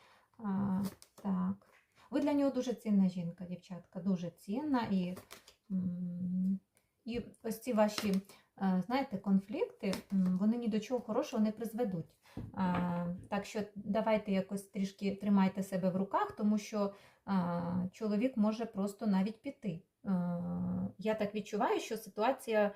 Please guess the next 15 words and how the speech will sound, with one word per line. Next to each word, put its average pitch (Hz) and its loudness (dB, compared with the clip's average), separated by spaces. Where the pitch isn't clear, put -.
м, 175 0
іноді 226 0
доходить 202 2
до 190 2
якогось 226 0
абсурду. 208 0
Е, 185 2
дівчатка, 190 -2
тримайте 202 2
свої 190 0
емоції 180 0
при 190 -6
собі, 190 -2
чоловік, 214 -4
е, 190 -2